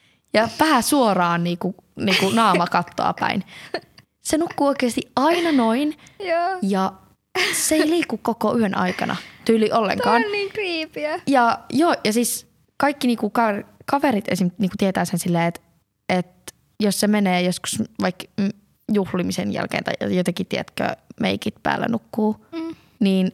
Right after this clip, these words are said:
Speaker 1: se näyttää seuraavana päivänä ihan sika freesiltä, koska se ei tyyli oikeasti kään-,
Speaker 2: Pyöri.
Speaker 1: pyöri yhtään. Et sen niinku meikit pysyy ihan silleen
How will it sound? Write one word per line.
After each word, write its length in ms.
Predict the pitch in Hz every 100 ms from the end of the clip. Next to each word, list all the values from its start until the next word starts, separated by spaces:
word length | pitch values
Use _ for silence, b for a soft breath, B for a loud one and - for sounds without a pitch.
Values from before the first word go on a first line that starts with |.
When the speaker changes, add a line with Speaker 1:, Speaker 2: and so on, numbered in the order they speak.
| _
Speaker 1:
se 440 | - - - 196 185
näyttää 360 | 185 180 190
seuraavana 420 | 190 185 180 180 175
päivänä 400 | 180 196 190 190
ihan 160 | 175
sika 160 | 180 170
freesiltä, 460 | - 190 185 - -
koska 240 | 190 -
se 60 | 175
ei 100 | 175
tyyli 300 | 175 165 160 - -
oikeasti 400 | 185 180 170 - _ -
kään-, 160 | 240 190 185
Speaker 2:
Pyöri. 220 | - - 214
Speaker 1:
pyöri 280 | 196 175 -
yhtään. 440 | 196 - - -
Et 120 | 202
sen 140 | 196 185
niinku 220 | 185 202
meikit 480 | 202 190 190 180 -
pysyy 320 | 185 - 180
ihan 260 | 170 180
silleen 440 | 175 196 202 208